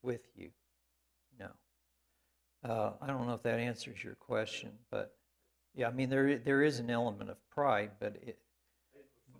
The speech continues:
the emotion behind it is that sense of,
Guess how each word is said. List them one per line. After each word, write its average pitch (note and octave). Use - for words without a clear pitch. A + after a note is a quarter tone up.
the C3
emotion C3+
behind A#2
it G#2
is G#2
that A2+
sense -
of, G2